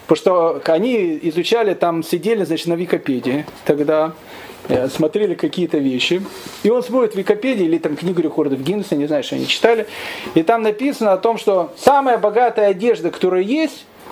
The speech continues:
у человека, да, даже не у римского императора, у первосвященника. У первосвященника по богатству одежды это самая богатая одежда. Он когда это увидел, говорит: «Хочу стать первосвященником».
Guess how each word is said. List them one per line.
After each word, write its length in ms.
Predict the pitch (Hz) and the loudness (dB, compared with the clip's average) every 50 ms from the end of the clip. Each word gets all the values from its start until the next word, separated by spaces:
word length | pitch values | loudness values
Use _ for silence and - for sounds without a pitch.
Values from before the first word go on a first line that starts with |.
| - - | -2 -2
у 80 | 170 | 0
человека, 540 | 170 - 208 214 208 190 165 131 - 151 143 | 2 2 2 2 4 2 0 0 0 -2 -2
да, 220 | 143 151 202 208 | 2 2 0 2
даже 280 | 196 240 254 240 214 220 | 4 4 4 4 2 2
не 100 | 220 226 | 0 2
у 80 | 226 226 | 2 2
римского 360 | 247 247 220 - - 202 202 | 2 2 -2 0 -2 -2 -2
императора, 580 | 196 180 233 233 226 214 - - 120 117 113 - - - - - - - - - - - - - - - - - | 2 2 2 2 2 2 0 -2 -6 -8 -8 -8 -14 -20 -20 -20 -20 -20 -20 -20 -20 -20 -20 -20 -20 -14 0 0
у 100 | 160 165 | 0 2
первосвященника. 960 | 151 208 208 208 196 - 202 220 - - 254 226 165 127 113 - - 117 - - - | 4 2 0 0 -2 -2 -4 -4 -2 0 0 0 0 -2 -6 -8 -10 -12 -12 -8 -6
У 60 | - 135 | -2 0
первосвященника 760 | 170 190 190 180 175 196 185 - 269 285 269 233 - - - | 2 2 2 0 0 -2 -2 0 0 2 0 0 0 -2 -2
по 540 | - - - 220 226 226 208 170 - - - - - - - - | -4 -2 -2 2 2 4 2 2 0 -6 -10 -20 -20 -20 -8 2
богатству 580 | 139 175 180 - 220 240 226 - - 208 202 | 2 4 4 4 2 0 0 -2 -4 0 0
одежды 400 | 214 202 190 262 311 277 196 190 | 0 0 2 0 0 0 2 0
это 120 | 185 180 - | -2 -2 2
самая 300 | - 220 240 226 214 185 | 2 2 2 4 0 0
богатая 440 | 156 156 156 180 180 175 185 180 170 | 0 0 2 0 0 2 0 -2 0
одежда. 360 | - 135 110 104 - - - - - - - - - - - - - - - - | 0 -2 -2 -4 -4 -12 -14 -16 -18 -20 -20 -20 -20 -20 -20 -12 -12 -12 -2 0
Он 120 | 196 214 | 0 2
когда 180 | 220 247 247 247 | 2 2 2 2
это 160 | 233 233 240 | 0 0 0
увидел, 340 | 240 233 262 294 262 240 208 | -2 0 0 2 2 2 2
говорит: 200 | 175 185 180 - | 2 0 -2 0
«Хочу 280 | 202 185 - - 247 - | -2 -2 -2 -4 -6 -6
стать 240 | - 196 190 185 | -2 -2 -2 0
первосвященником». 760 | - 175 165 156 - 147 135 - - 101 101 101 - - - | 0 0 0 0 -2 -2 -2 -2 -2 -4 -6 -10 -10 -10 -12